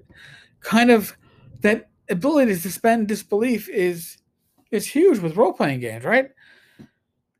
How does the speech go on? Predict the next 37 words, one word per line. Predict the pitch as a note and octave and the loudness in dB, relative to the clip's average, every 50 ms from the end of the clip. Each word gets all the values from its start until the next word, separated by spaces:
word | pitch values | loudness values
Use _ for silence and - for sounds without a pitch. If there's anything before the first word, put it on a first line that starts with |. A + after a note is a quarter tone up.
| _ _ - - | _ _ -12 -8
I | B3+ A3+ | -6 -4
mean, | A3 A3 A3 | -2 -2 -2
I, | G#3 G#3+ | -2 -4
I | - F#3+ F#3+ | -2 -2 -2
remember | G3+ G#3 G#3+ G#3 G#3 G#3 | 0 0 0 2 2 2
reading | G3+ G#3+ A3 A3 G#3 G#3 | 2 2 2 0 0 -2
an | G3+ | -2
article | G3 F#3+ G3+ G#3+ G#3+ G#3 G#3+ G#3+ G#3 | -2 -2 -2 -2 -2 -2 -2 -2 -2
about | G3+ F#3+ G3+ G3 G3 F#3 - | -2 -2 -4 -4 -4 -6 -12
falling | - - E3+ E3 F3 G#3 A3 G#3+ F#3+ | -10 -8 -6 -6 -4 -4 -4 -4 -4
damage | E3+ D3 C3 C3 B2+ B2 A2+ A2+ | -4 -4 -4 -6 -6 -8 -10 -12
and | C3+ B2 A2+ | -12 -10 -8
how | A#2 A#2 C#3+ C#3+ C3+ C3 C3 B2+ | -6 -6 -4 -4 -4 -6 -6 -6
the, | B2+ C3 B2+ A#2+ A#2+ A#2+ - _ _ _ - - - _ _ _ _ _ _ _ - | -6 -6 -6 -8 -8 -10 -14 _ _ _ -20 -20 -20 _ _ _ _ _ _ _ -6
you | F#3 E3 | -6 -6
fall | E3 - F#3 F3 E3+ E3 D#3+ D#3 D#3 D#3 D#3 D#3+ D#3+ D#3 D#3+ E3 E3+ _ _ _ _ _ _ _ _ _ _ _ _ _ _ _ _ _ _ _ _ - | -2 2 4 4 4 4 4 2 2 2 0 0 0 -2 -4 -6 -10 _ _ _ _ _ _ _ _ _ _ _ _ _ _ _ _ _ _ _ _ -14
ten | - - G3+ G3 F#3+ | -8 -4 -4 -4 -4
feet, | E3+ E3+ - F#3+ F3 E3+ | -6 -8 -6 -6 -4 -4
it's | E3 D#3+ D#3 - - - - _ | -4 -6 -8 -10 -18 -20 -18 _
one | - D#3 D#3+ | -8 -6 -6
D | D#3+ D#3+ | -6 -6
six, | D3+ - E3+ D#3+ D#3 D3+ - | -6 -4 -2 -2 -2 -4 -8
you | F3 D#3 | -14 -14
fall | - E3 D#3+ D#3 D#3 D3+ D3+ D3+ _ _ _ _ _ _ _ _ _ - | -10 -10 -10 -8 -8 -8 -10 -12 _ _ _ _ _ _ _ _ _ -14
twenty | - - F#3+ F#3 F3+ F3+ | -4 0 0 2 2 2
feet, | E3+ F3 - F3+ E3+ D#3+ | -2 -2 -2 -2 0 2
it's | D#3 D3+ D3+ - - - - - - - - - _ _ _ _ _ _ _ _ _ _ _ _ _ _ _ _ _ _ _ _ _ _ _ _ _ _ _ _ _ _ | 0 0 -2 -6 -16 -16 -16 -18 -20 -20 -20 -20 _ _ _ _ _ _ _ _ _ _ _ _ _ _ _ _ _ _ _ _ _ _ _ _ _ _ _ _ _ _
three | - E3 E3+ E3+ | -2 2 2 2
D | E3 D#3+ | 2 0
six, | E3 - F3 E3+ E3+ E3+ - C#3+ | -2 -2 -4 -4 -4 -6 -8 -8
or | C3+ | -8
was | C#3 C#3+ C#3 | -8 -8 -10
it | C#3+ - | -12 -16
two | - D#3+ D#3+ | -14 -12 -10
D | D#3+ | -10
six? | D#3+ E3 - E3 D#3+ D#3+ - | -10 -8 -8 -8 -8 -10 -12
'Cause | - B2+ A2+ A2+ - | -14 -14 -14 -14 -14